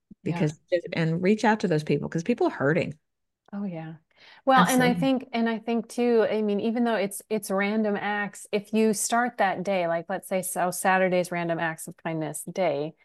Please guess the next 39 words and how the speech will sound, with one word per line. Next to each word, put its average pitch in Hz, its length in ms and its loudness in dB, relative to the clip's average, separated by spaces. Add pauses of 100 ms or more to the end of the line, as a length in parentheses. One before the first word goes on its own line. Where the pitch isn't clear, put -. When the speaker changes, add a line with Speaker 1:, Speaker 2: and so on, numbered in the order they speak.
(640)
Speaker 1:
just 226 260 0
by 233 200 4
thinking, 180 800 -2 (560)
um, 165 440 -6
you 190 100 -4
know, 170 260 -4
"Who, 202 260 0 (100)
who 233 140 2
could 214 220 -2
I 180 120 0
be 165 140 -4
a 151 60 -2
blessing 147 420 -8
to 165 140 -8
today?" - 400 -10 (460)
And 220 160 6
then 220 160 4
keeping 285 380 2
that 220 180 2
in 214 60 0
the 202 80 -2
forefront 208 420 -4
of 185 80 -4
your 175 120 -4
mind, 196 480 -2
I 180 100 -4
promise 240 600 0
there'll 202 160 0
be 180 100 0
small 196 380 0
little 190 180 0
opportunities. 180 720 -2
It 220 120 0
can 254 120 2
be 233 160 2
something 202 380 -4
as 175 140 -6
simple 180 400 0
as 160 340 -4